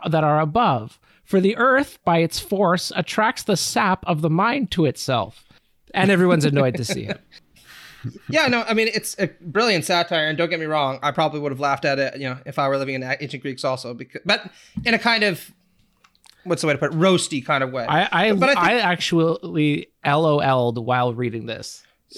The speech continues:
Speaker 2: No,
Speaker 1: So
Speaker 2: sure, yeah. I
Speaker 1: it's
Speaker 2: mean, it's,
Speaker 1: still
Speaker 2: it's
Speaker 1: funny.
Speaker 2: incomparable. It's incomparable as a kind of, uh, criticism. But I say, look, what's, what's not to like about Plato from a political perspective, aside from the substantive content of his ideas? The critical component to me seems spot on. I mean, I love this,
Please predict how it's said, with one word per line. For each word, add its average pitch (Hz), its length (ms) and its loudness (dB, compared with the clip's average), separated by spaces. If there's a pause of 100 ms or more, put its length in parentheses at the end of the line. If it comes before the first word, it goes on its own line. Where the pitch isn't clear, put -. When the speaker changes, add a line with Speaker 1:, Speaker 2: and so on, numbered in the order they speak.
Speaker 2:
No, 233 180 2
Speaker 1:
So 127 80 2
Speaker 2:
sure, 214 100 4
yeah. 180 200 2
I 156 40 0
Speaker 1:
it's 165 80 2
Speaker 2:
mean, 180 80 2
it's, 175 80 -4
Speaker 1:
still 190 260 2
Speaker 2:
it's 185 100 -2
Speaker 1:
funny. 226 100 4 (100)
Speaker 2:
incomparable. 190 400 -4 (480)
It's 202 160 -2
incomparable 208 560 2
as 156 180 0
a 160 40 -8
kind 160 200 -2
of, 139 160 -4 (260)
uh, 143 340 2
criticism. 135 560 -6 (340)
But 269 100 0
I 302 40 4
say, 339 160 2
look, 339 220 2
what's, 262 200 -2
what's 262 220 0
not 294 160 2
to 254 60 0
like 208 220 0
about 180 460 -2
Plato 156 320 -2 (580)
from 180 180 2
a 170 60 0
political 170 380 -2
perspective, 139 680 -6
aside 170 320 2
from 196 100 -4
the 185 100 2
substantive 156 540 -4
content 143 320 -4
of 131 80 -10
his 135 100 -8
ideas? 131 380 -6 (320)
The 190 80 -2
critical 247 320 0
component 180 400 -2
to 175 80 -8
me 170 140 0
seems 170 260 -6
spot 165 260 0
on. 147 300 -2
I 170 100 -2
mean, 185 140 2
I 185 60 2
love 196 280 2
this, - 220 -4